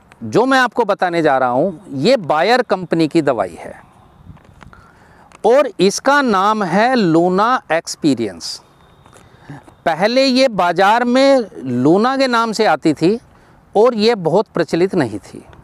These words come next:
अब मैं इस दवाई को क्यों कह रहा हूँ कि आप प्रयोग करें? नावेद भाई ने इसका प्रयोग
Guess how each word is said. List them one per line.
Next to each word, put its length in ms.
अब 180
मैं 380
इस 320
दवाई 360
को 180
क्यों 300
कह 220
रहा 120
हूँ 260
कि 120
आप 320
प्रयोग 320
करें? 220
नावेद 480
भाई 260
ने 180
इसका 460
प्रयोग 560